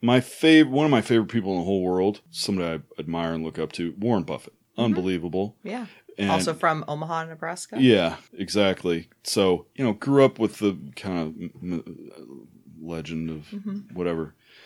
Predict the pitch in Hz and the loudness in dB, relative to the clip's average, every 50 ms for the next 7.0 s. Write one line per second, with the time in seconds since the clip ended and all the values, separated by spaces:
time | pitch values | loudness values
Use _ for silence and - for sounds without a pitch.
0 | - - - - _ - 110 107 104 101 98 101 98 95 92 87 - 101 90 - | -20 -20 -20 -20 _ 0 2 4 4 4 4 4 2 2 0 -2 -2 -4 -6 -6
1 | - _ - - - 143 127 117 113 104 104 110 117 117 117 110 117 117 120 101 | -8 _ -4 2 6 8 8 8 8 8 8 6 6 6 6 4 4 4 4 2
2 | 98 87 - - 104 92 - - - - 107 101 85 71 78 76 71 67 - _ | 0 0 -2 -2 -4 -4 -4 -8 -2 0 0 0 0 -2 -6 -10 -10 -12 -12 _
3 | - 87 85 170 156 151 - 123 123 123 120 113 101 - - - _ _ _ _ | -4 -4 -2 0 0 2 4 4 4 6 4 4 2 0 -4 -14 _ _ _ _
4 | 120 123 143 165 175 165 147 123 110 - 90 107 107 113 110 104 98 95 92 - | 2 6 8 8 8 8 8 6 4 2 0 2 4 4 4 4 2 0 -2 -2
5 | 87 92 90 87 85 80 78 78 76 - - _ - - 123 113 101 98 107 101 | -4 -6 -4 -4 -6 -6 -6 -8 -10 -12 -16 _ -2 2 2 2 2 2 0 0
6 | 98 92 90 87 82 - - 127 135 127 113 - - 95 90 76 87 85 85 - | 0 0 0 -2 -4 -4 4 6 6 6 6 4 2 0 0 0 0 -2 -2 -4